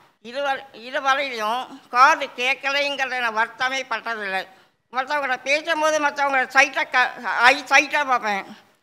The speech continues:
அதை வச்சு அவங்க நம்மளை எப்படி ஜட்ஜ்மெண்ட் பண்றாங்க, கேலி பண்றாங்களா, கிண்டல் பண்றாங்களா, நம்மளை ரசிக்கிறாங்களா, ரசிக்கலையா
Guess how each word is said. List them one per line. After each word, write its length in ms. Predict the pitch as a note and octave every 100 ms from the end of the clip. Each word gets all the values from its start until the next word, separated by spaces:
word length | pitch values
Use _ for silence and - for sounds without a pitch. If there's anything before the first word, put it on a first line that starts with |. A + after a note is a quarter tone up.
| _ _
அதை 300 | - A#3 C4+
வச்சு 280 | D4 D4 D#4+
அவங்க 280 | E4 C#4+ C#4
நம்மளை 240 | C4+ C4+
எப்படி 220 | C4 C4 C4+
ஜட்ஜ்மெண்ட் 400 | B3 A#3+ C#4 B3+
பண்றாங்க, 580 | A#3+ A#3 G#3+ A#3 C4 - A#3
கேலி 240 | C4 C#4+
பண்றாங்களா, 340 | C4 B3 A#3+ C#4+
கிண்டல் 360 | D4+ B3+ C#4+
பண்றாங்களா, 640 | C4 A3+ A#3+ A3+ A#3+ C#4 C4+ - B3
நம்மளை 200 | D4 D4
ரசிக்கிறாங்களா, 720 | C4 B3+ D4 D4+ D4+ D4 D4
ரசிக்கலையா 640 | B3+ A3+ B3+ B3+ B3+ C4